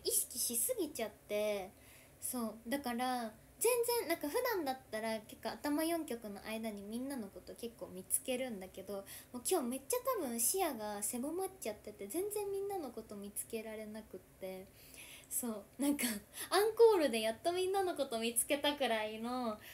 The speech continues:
そう、めっちゃ多分視野狭くなってたな。だから難しいですよね、すごいさ。なんかもちろんステージの上に立つ人としてさ、なんかこう、ね、ステージに立って曲を披露する人として、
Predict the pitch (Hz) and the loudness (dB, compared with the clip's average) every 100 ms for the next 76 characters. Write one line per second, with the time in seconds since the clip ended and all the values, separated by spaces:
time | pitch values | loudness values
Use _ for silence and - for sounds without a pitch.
0 | - - 254 247 214 226 277 285 294 269 | -16 -12 -8 -6 -6 -8 -6 -4 -4 -4
1 | 233 233 - 240 226 214 208 214 208 208 | -4 -6 -6 -8 -8 -10 -10 -10 -10 -10
2 | 208 185 - 185 190 214 214 196 214 254 | -12 -14 -14 -14 -10 -8 -6 -6 -4 -2
3 | 285 359 330 294 - 214 208 220 226 226 | 0 2 2 0 -2 -6 -6 -6 -4 -6
4 | 208 214 214 - 214 208 208 - - - | -8 -8 -10 -10 -10 -10 -12 -20 -18 -18
5 | - - 240 226 226 214 226 285 233 226 | -18 -10 -6 -4 -4 -8 -6 -4 -4 -6
6 | - 277 233 208 208 226 208 240 233 208 | -4 -4 -4 -8 -6 -8 -8 -10 -12 -12
7 | 202 - 214 196 190 - 190 - 214 202 | -14 -16 -16 -12 -12 -12 -12 -8 -10 -10
8 | - - - 226 214 190 190 202 196 226 | -18 -20 -14 -12 -10 -12 -12 -10 -10 -14
9 | - - - - - - 226 - - - | -20 -20 -20 -20 -14 -6 -4 -6 -14 -20
10 | - - 226 208 202 226 226 254 233 214 | -18 -10 -8 -8 -8 -12 -10 -10 -8 -8
11 | 233 226 226 233 208 202 202 196 202 - | -6 -4 -4 -6 -6 -6 -6 -10 -12 -18
12 | - - - - - - 233 233 226 226 | -20 -20 -20 -20 -20 -6 -6 -4 -6 -6
13 | - 311 320 226 | -2 0 0 -2